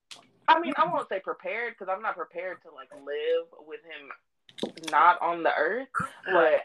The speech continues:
Speaker 1: I don't know. I think I just viewed death a little differently, and I've
Speaker 2: Mm.
Speaker 1: always been kinda morbid and interested in death
Speaker 2: Mm-hmm.
Speaker 1: in a weird way. So whenever my papa died, I was like, "Dang, like,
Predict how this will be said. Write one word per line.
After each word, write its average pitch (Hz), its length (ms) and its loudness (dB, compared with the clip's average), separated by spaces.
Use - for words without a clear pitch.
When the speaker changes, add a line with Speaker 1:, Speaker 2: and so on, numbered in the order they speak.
Speaker 1:
I 247 80 -2
don't 330 160 -2
know. 311 80 6
I 247 120 4
think 277 200 -8
I 254 80 -8
just 233 200 -14
viewed 202 400 -14
death 196 320 -2
a 190 80 -2
little 190 300 -6
differently, 214 840 -14
and 160 440 -6
I've 180 140 6
Speaker 2:
Mm. 180 100 4
Speaker 1:
always 202 300 2
been 196 260 -8
kinda 170 340 -8
morbid 214 880 -8
and 165 260 -10
interested 285 880 -12
in 277 260 -10
death 302 380 -2
Speaker 2:
Mm-hmm. 190 140 -8
Speaker 1:
in 208 460 0
a 240 100 8
weird 262 440 -2
way. 277 460 -2
So 202 380 4
whenever 240 320 -6
my - 140 2
papa 247 400 -2
died, 196 180 0
I 220 120 -6
was 240 100 -8
like, 185 220 -10
"Dang, 269 520 -8
like, 165 340 -4